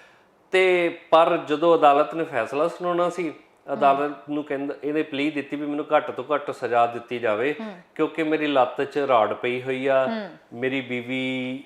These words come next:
Speaker 1: ਦੀਆਂ ਸਮੱਸਿਆਵਾਂ ਨੇ, ਉਹ, ਅ, ਬਹੁਤ ਚੱਲਣ ਫਿਰਨ ਤੋਂ ਪੂਰੀ ਤਰ੍ਹਾਂ,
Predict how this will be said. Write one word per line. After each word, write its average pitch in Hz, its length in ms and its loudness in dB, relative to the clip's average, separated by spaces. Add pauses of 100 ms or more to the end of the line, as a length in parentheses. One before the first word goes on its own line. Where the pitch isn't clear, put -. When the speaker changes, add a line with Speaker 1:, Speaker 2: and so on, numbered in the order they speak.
Speaker 1:
ਦੀਆਂ 120 380 -4
ਸਮੱਸਿਆਵਾਂ 123 580 -6
ਨੇ, 131 160 -6
ਉਹ, 127 200 -4
ਅ, 117 380 -4
ਬਹੁਤ 117 540 -4 (160)
ਚੱਲਣ 135 360 -2
ਫਿਰਨ 131 340 -6
ਤੋਂ 135 180 -6 (280)
ਪੂਰੀ 123 200 -6
ਤਰ੍ਹਾਂ, 127 400 -2